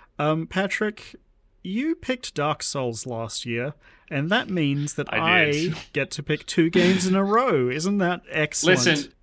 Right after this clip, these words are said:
Speaker 2: it, well, listen, James, the fact that I got to talk about Dark Souls makes this worth it. So,
Speaker 1: Yeah.
Speaker 2: so I d-, I don't even mind. Like, go
Speaker 1: <laughs>
Speaker 2: ahead. Gi-, gi-, give me your worst. <laughs> What, what are we playing next fortnight, James?
Speaker 1: Well, next fortnight,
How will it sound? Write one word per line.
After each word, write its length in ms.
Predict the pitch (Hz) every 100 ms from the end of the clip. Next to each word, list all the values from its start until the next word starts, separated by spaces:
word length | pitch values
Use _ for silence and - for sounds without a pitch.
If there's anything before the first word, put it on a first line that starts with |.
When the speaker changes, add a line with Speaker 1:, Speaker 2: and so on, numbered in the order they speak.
| -
Speaker 2:
it, 160 | 175
well, 300 | 185 220 208
listen, 360 | 180 190 170 156
James, 540 | 123 117 117 113 - 127
the 100 | 147
fact 260 | 165 175
that 160 | 185 151
I 80 | 143
got 260 | 131 131 -
to 100 | 117
talk 200 | 123 120
about 260 | 117 110
Dark 280 | 107 101 104
Souls 340 | - 110 104 110
makes 280 | 107 107
this 220 | 120 110 110
worth 320 | 98 98 -
it. 80 | - _ -
So, 280 | - 139 143
Speaker 1:
Yeah. 60 |
Speaker 2:
so 160 | - 156
I 80 | 156
d-, 80 | 156
I 140 | 160
don't 180 | 185 202
even 240 | 160 131
mind. 460 | 110 107 98 92 98 -
Like, 320 | 120 123 117 - - - -
go 180 | 160 160
Speaker 1:
<laughs> 20 |
Speaker 2:
ahead. 340 | 143 104 92 - 135
Gi-, 280 | 175 160 160
gi-, 240 | 208 165
give 160 | 208 185
me 100 | 196
your 280 | 180 165
worst. 540 | 131 117 98 - - -
<laughs> 60 | 156 - -
What, 220 | 156 156
what 120 | 165
are 40 | 170
we 140 | 156
playing 320 | 139 147 135
next 180 | 117 113
fortnight, 380 | - 117 101 98
James? 380 | 107 143 180 -
Speaker 1:
Well, 260 | 196 220 -
next 360 | 254 381 -
fortnight, 580 | - 190 165 139 131 127